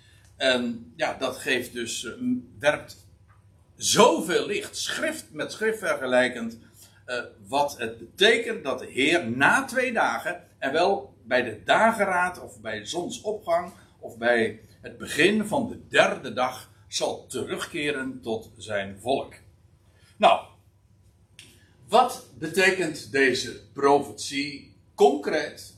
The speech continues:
voor onze tijdrekening? Dit keer gaat het heel spannend worden, want, eh, we gaan, eh, wat, eh, de plaatjes, zeg maar, de, invullen. We gaan, eh, ook echt kijken van, ja, wat betekent dat dan wel? Kijk,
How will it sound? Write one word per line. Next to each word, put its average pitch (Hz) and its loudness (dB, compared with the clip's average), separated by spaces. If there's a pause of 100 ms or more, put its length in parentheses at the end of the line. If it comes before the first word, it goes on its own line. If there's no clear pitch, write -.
voor 131 -6
onze 110 -10
tijdrekening? 104 0 (520)
Dit 294 -10
keer 202 -6
gaat - -4
het - -20
heel 156 -8
spannend 123 -6
worden, - -20
want, 117 -8
eh, 117 -6
we 123 -8
gaan, 143 -4
eh, 117 -10 (100)
wat, 110 -8
eh, 104 -20 (220)
de 120 -8
plaatjes, 139 -4
zeg 110 -10
maar, 101 -14
de, 113 -14 (420)
invullen. 110 -4
We 123 -14
gaan, 120 -2
eh, 113 -8
ook 110 -8
echt - -14 (140)
kijken 104 -8
van, 117 -18
ja, 120 -10
wat - -4
betekent - -8
dat - -6
dan 90 -2
wel? 95 -6 (420)
Kijk, - -2